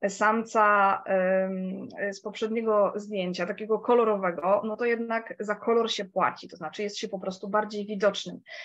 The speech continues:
Więc wtedy, kiedy nie trzeba, e, samce wracają do tego swojego takiego ubarwienia jednak, e, maskującego. I tutaj przed wami stoi właśnie samiec.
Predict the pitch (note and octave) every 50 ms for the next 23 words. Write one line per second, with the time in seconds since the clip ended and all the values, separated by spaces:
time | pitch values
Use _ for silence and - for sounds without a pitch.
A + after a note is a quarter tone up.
0 | - - - - F#3+ F#3+ - - C4+ C4 C4 B3+ - G#3 G3 G3+ G3+ G3+ G#3 G#3
1 | - - - - A3+ G#3+ F#3 F#3 E3 E3 F3+ G#3 D#4+ - _ _ - - - -
2 | _ - - G3 F#3+ F#3+ G3 F#3+ - C4 B3+ A#3 A3+ A3 - - G3+ G3 G#3 B3
3 | C4 - G#3 G#3+ A3 A3 G#3+ - A#3+ A#3 B3+ C4+ C4 B3 G#3+ A3 G#3+ A3 A3 A3+
4 | A#3 - - G#3+ G#3 - A3 A3 A3 A3 - - G#3+ G#3+ A3 A#3 A#3+ A3+ G#3+ G#3
5 | - A#3 A3+ A3 - G#3 G3 G#3 G#3 G3+ G#3+ A#3 A#3+ A#3+ A3+ G#3 G#3+ G#3 G#3+ A3
6 | A3 A3+ A3 - - - - G#3 G#3 G#3+ G#3 A3+ A#3 - - - A3+ A3 A3+ A#3
7 | A3 - A3 G3+ F#3+ F#3+ F#3 F#3+ _ _ - - - - - - - _ - G#3+
8 | G#3+ A3 A#3+ B3 - - G#3+ - - C4 B3+ - F#3 F#3+ F#3+ A3 B3+ B3 - C4
9 | A#3+ A3 A#3 G#3+ F#3+ F#3 F3+ G#3+ C4 B3+ - - A3+ A3 A#3+ C#4 A#3+ G#3 F#3+ F#3+
10 | F#3+ - G#3+ A3+ A#3+ B3 B3 - - - C4+ A#3+ G#3+ F#3+ F3+ - _ - - _